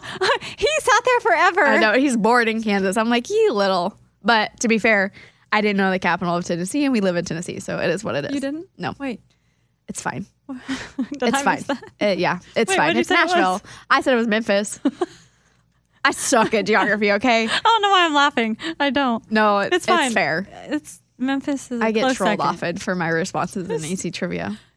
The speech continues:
Speaker 1: You do a lot better than I would, trust me. And I'm sitting out there or answering phones, and I'm listening. I'm like, "Ooh, I don't think I wouldn't have got that one either." <laughs>
Speaker 2: They're hard, man.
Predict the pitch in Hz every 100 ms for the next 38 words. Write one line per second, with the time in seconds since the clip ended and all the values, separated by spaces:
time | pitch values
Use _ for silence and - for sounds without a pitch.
0 | - 302 392 285 277 302 285 269 262 240
1 | 226 226 214 196 233 220 156 - - 233
2 | 302 - 311 269 269 269 277 294 294 277
3 | 240 220 - 262 277 240 254 254 240 233
4 | 247 262 254 214 180 - 269 151 165 _
5 | 196 254 226 185 - 214 214 190 196 214
6 | 180 196 196 220 233 - _ _ _ _
7 | - 196 165 - 180 170 170 180 175 180
8 | 180